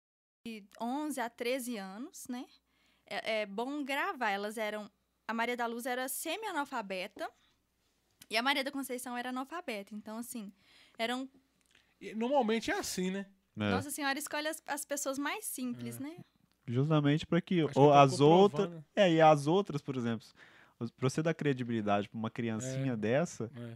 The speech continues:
Speaker 3: você tem que ter uma fé muito grande e, tipo assim, você tem que tá de
Speaker 2: É.
Speaker 3: coração aberto pra que aquilo seja verdade mesmo, né?
Speaker 2: Então, quantos, quantos anos? Repete aí, como é que é o nome delas e o no-, e o
Speaker 1: Maria da Luz e Maria da Conceição.
Speaker 2: Ó, Maria.
Speaker 1: <laughs>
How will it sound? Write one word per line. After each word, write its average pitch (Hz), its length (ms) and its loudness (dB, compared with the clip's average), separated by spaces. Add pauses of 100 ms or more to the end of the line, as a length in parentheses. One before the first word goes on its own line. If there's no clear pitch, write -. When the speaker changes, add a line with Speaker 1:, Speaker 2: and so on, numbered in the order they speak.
Speaker 3:
você - 160 -6
tem 131 160 -4
que 143 80 -12
ter 147 100 -2
uma 143 180 2
fé 131 240 2
muito 139 380 -2
grande 185 760 -2
e, 185 80 -6
tipo - 180 -10
assim, 175 200 -6
você 127 100 -6
tem 135 140 -6
que - 40 -12
tá 165 300 0 (180)
de - 140 -18
Speaker 2:
É. - 20 -16
Speaker 3:
coração 151 360 4
aberto 180 560 4
pra 254 220 -4
que - 120 -8
aquilo 220 240 -4
seja 202 220 -2
verdade 185 360 -2
mesmo, 131 380 -4
né? 135 100 -10 (380)
Speaker 2:
Então, 151 200 -6
quantos, 190 280 -6
quantos 175 240 -6
anos? 185 120 -4
Repete 147 400 -6
aí, 214 80 -8
como 151 140 -10
é 151 40 -6
que - 100 -14
é 143 40 -8
o 131 60 -8
nome 135 200 -10
delas 143 360 -6
e 139 60 -10
o 127 80 -10
no-, 139 220 -8
e 123 100 -6
o - 20 0
Speaker 1:
Maria 240 360 0
da 269 180 0
Luz 208 600 -10 (500)
e 226 140 -6
Maria 269 340 -6
da 320 80 -6
Conceição. 320 640 -12 (220)
Speaker 2:
Ó, 117 160 -10 (520)
Maria. - 0 -
Speaker 1:
<laughs> 269 880 -4